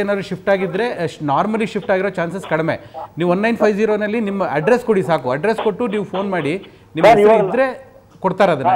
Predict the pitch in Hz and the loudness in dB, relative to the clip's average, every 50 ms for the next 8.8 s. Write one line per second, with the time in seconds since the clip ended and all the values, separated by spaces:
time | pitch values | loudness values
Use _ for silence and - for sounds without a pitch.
0 | 160 160 190 233 247 247 214 202 240 254 285 277 262 214 208 233 233 226 226 - | 2 0 0 2 2 2 2 2 2 4 4 4 4 4 2 2 2 0 0 0
1 | 226 214 226 - 226 208 294 277 269 269 277 277 269 262 240 226 214 220 233 196 | 0 0 0 0 -2 -2 -4 -4 -4 -4 -4 -4 -6 -4 -4 -4 -4 -4 -4 -4
2 | 190 190 180 170 202 262 262 240 226 226 214 196 196 240 233 226 240 233 220 226 | -4 -4 -2 -2 -2 -2 -2 -2 -2 -2 -2 -2 -2 -2 -2 -2 -4 -6 -6 -8
3 | 233 220 - 240 240 226 220 220 214 208 214 208 208 214 240 220 233 214 190 190 | -10 -8 -6 -4 -2 -2 0 0 0 0 0 0 -2 -4 -2 -2 -2 -2 0 0
4 | 180 180 - 160 151 151 156 135 147 135 143 147 147 147 143 139 143 151 175 208 | 0 0 0 0 0 0 -2 -2 -4 -2 -4 -4 -4 -4 -4 -4 -4 -4 -4 -4
5 | 208 - - 170 196 185 143 139 151 139 143 175 190 190 202 202 202 156 156 180 | -6 -8 -8 -4 -4 -4 -2 -2 -4 -4 -6 -6 -6 -4 -4 -4 -2 -2 -2 -4
6 | 185 185 - 143 143 151 170 185 202 220 214 170 185 185 180 170 160 180 170 160 | -4 -8 -8 -6 -6 -4 -4 -4 -4 -4 -6 -6 -6 -6 -6 -6 -6 -4 -4 -4
7 | 165 190 202 185 165 170 180 180 190 196 170 143 147 143 165 - - - 202 196 | -4 -4 -4 -4 -6 -4 -4 -2 -2 0 0 -2 -4 -4 -4 -4 -4 -4 -6 -8
8 | 185 - 170 156 - 208 - - 170 180 175 170 147 135 113 98 | -6 -6 -6 -6 -6 -8 -6 -4 -4 -2 0 0 -2 -2 -4 -8